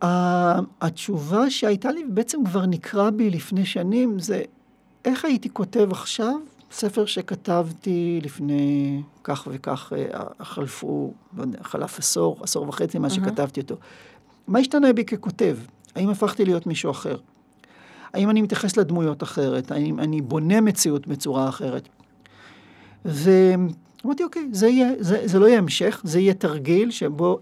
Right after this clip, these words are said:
Speaker 1: איך הייתי כותב היום את הלב הקבור."
Speaker 2: הזדמנות חלומית כסופר, זה כמו
Speaker 1: לגמרי.
Speaker 2: לתקן, אה, לתקן
Speaker 1: לגמרי.
Speaker 2: גלגול.
Speaker 1: לגמרי, זה ממש, אה, ממש תיקון. ו-, אה, אבל תוך כדי הבנתי שבגלל שלא רציתי המשך לספר,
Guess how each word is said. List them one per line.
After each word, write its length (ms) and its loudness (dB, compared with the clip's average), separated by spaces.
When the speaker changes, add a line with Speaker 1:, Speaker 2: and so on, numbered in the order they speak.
Speaker 1:
איך 200 2
הייתי 220 0
כותב 300 0
היום 220 2
את 120 -6
הלב 220 -2
הקבור." 380 -10
Speaker 2:
הזדמנות 340 -4
חלומית 380 -2
כסופר, 540 -4
זה 100 -2
כמו 140 0
Speaker 1:
לגמרי. 160 0
Speaker 2:
לתקן, 320 4
אה, 500 0
לתקן 260 0
Speaker 1:
לגמרי. 200 8
Speaker 2:
גלגול. 380 4
Speaker 1:
לגמרי, 480 0
זה 100 -6
ממש, 380 -2
אה, 40 4
ממש 180 -4
תיקון. 500 -8
ו-, 380 0
אה, 80 2
אבל 140 -2
תוך 220 4
כדי 260 0
הבנתי 800 2
שבגלל 1200 0
שלא 520 2
רציתי 320 -2
המשך 400 -4
לספר, 480 -4